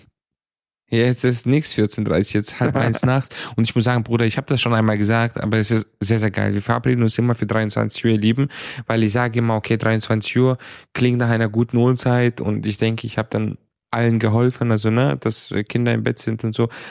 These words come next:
Speaker 1: aber ein Scheißdreck. Und Jolt wartet einfach so geduldig, immer Minimum <laughs> zwei Stunden. Also,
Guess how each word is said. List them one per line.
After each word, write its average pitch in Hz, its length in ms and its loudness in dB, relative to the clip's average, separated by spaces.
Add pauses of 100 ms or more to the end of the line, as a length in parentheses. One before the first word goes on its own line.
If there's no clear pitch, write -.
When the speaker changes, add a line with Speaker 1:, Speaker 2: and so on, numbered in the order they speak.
Speaker 1:
aber 110 180 0
ein 113 80 4
Scheißdreck. 107 640 0
Und 110 160 0
Jolt 120 280 2
wartet 127 400 0
einfach 117 240 0
so 151 140 0
geduldig, 135 520 0
immer 135 140 2
Minimum 135 400 2
<laughs> - 0 -
zwei - 240 -4
Stunden. 135 420 -2 (440)
Also, 127 240 0